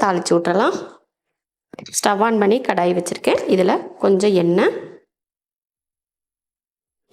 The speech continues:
எண்ணெய் கொஞ்சம் காஞ்சதுமே கொஞ்சம் மஞ்சள் தூள், கொஞ்சமா உப்பு, இதுல வேக வச்ச முட்டையை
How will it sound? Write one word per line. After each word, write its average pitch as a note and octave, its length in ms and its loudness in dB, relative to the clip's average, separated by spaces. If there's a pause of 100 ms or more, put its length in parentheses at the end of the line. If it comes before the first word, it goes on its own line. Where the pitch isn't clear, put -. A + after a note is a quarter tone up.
(260)
எண்ணெய் F#3+ 240 2
கொஞ்சம் G3 300 2
காஞ்சதுமே G3 460 2 (180)
கொஞ்சம் G3+ 480 2
மஞ்சள் F3+ 420 2
தூள், D#4 160 2 (800)
கொஞ்சமா G#3+ 340 2 (120)
உப்பு, - 280 -6 (840)
இதுல G3 240 2
வேக A3 240 2
வச்ச C4+ 280 0
முட்டையை F3+ 260 2